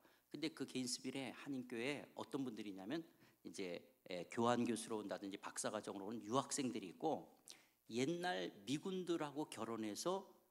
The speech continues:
오래 살고 있는 삼십 년, 사십 년, 오십 년 살고 계시는 한국 여성들이 있어요. 그분들은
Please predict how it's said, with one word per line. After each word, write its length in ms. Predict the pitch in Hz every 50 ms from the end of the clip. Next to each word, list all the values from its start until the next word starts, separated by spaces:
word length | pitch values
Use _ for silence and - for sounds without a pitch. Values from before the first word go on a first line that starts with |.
| _ _ _
오래 420 | - 117 117 131 160 170 175 165 147
살고 320 | - - - 156 - -
있는 180 | - - - -
삼십 400 | - - - - 156 143 - -
년, 140 | 143 135 131
사십 360 | 127 - - - - - 127
년, 180 | 123 123 123 127
오십 260 | 120 120 117 - - 123
년 140 | 123 123
살고 300 | 113 - - 151 139 135
계시는 340 | 120 120 117 - 156 185 175 - - - - - - -
한국 400 | - - 170 170 160 160 147 120
여성들이 440 | 113 110 110 - 123 117 117 - 104
있어요. 260 | 90 - - 87 87 -
그분들은 440 | - 135 120 123 120 143 151 175 156